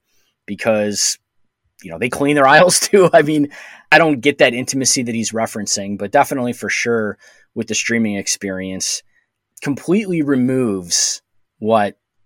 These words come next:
a movie should be about. And that's why I still kind of love that they do have some exclusivity. I know with covid,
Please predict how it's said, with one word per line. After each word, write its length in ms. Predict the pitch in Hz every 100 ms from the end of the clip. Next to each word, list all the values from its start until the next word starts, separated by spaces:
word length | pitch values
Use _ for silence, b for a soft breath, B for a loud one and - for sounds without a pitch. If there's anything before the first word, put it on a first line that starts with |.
| -
a 80 |
movie 260 | 113 113 104
should 300 | - 120 92
be 100 | 92
about. 380 | 87 85 82 82
And 100 | 120
that's 180 | 147 -
why 140 | 156
I 60 | 117
still 360 | - - 156 147
kind 280 | - 139 120
of 100 | 98
love 440 | 110 110 113 104 b b b
that 140 | 110
they 80 | 107
do 140 | 104 131
have 100 | 107
some 300 | - 123 123
exclusivity. 760 | 113 - - 110 117 123 123
I 40 |
know 120 | 117 107
with 180 | 101 - b b _
covid, 580 | - 131 117 120 113